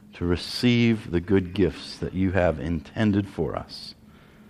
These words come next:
Speak to us now, we pray. Amen. Amen.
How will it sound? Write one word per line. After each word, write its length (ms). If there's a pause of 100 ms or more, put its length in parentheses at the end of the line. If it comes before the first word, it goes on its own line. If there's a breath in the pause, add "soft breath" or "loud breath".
(1800 loud breath)
Speak 440
to 120
us 160
now, 260
we 100
pray. 340 (1300 loud breath)
Amen. 480 (1120 loud breath)
Amen. 420